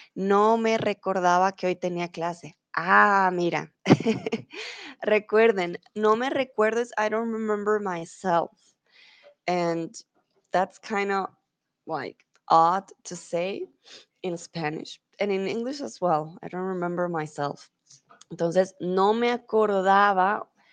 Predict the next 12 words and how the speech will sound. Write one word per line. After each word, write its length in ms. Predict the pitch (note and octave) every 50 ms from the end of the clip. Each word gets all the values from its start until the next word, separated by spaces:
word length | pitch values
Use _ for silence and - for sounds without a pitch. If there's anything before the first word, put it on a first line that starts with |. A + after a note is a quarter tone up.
| _ _ _ _ _ _
o 140 | - F3+ F3
no 180 | E3+ E3 E3 E3+
recordaba 880 | F#3+ G3 G3 G3 - G#3+ A3 A3 A3 G#3+ A3 G#3+ G#3 G3+ G3 G3 G3+
que 200 | G3 - - E3
hoy 160 | D#3+ D#3+ D#3
tenía 440 | D#3 - E3 E3 E3+ E3 E3 E3 E3
clase. 440 | E3 - D#3 D3+ D3+ D#3 - - - _ _ _ _ _ _ _ _ _ _ _ _ _ _ _ _ _ _
Bueno, 360 | - E3+ E3 E3+ C#3+ - - - _
pero 200 | - F3 F#3 F#3+
vamos 360 | G3 G#3 A#3 C4 D4+ D4+ -
a 100 | B3+ A3
ver 280 | F3 E3 E3 E3 - _